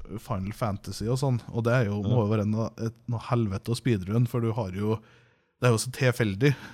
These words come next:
Speaker 1: eh, når du treffer på fiender,
Speaker 2: Ja.
Speaker 1: og ikke når du fer og går, så det, det er jo, det går jo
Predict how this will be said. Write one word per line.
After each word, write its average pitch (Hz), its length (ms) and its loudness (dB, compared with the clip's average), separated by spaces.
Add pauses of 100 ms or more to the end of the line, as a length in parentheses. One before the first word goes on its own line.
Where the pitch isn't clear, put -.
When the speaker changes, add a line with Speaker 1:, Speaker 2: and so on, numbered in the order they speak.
(100)
Speaker 1:
eh, 127 180 6
når 120 240 6
du 117 100 6
treffer 110 300 0
på 110 140 0
fiender, 110 280 4
Speaker 2:
Ja. 107 120 6
Speaker 1:
og 131 60 8
ikke 135 200 2
når 143 120 6
du 139 60 4
fer 123 200 0
og 123 60 0
går, 113 200 2
så 117 240 4 (420)
det, 120 320 2
det 123 100 0
er 131 100 8
jo, 110 260 4 (120)
det 127 120 2
går 113 180 4
jo 110 200 0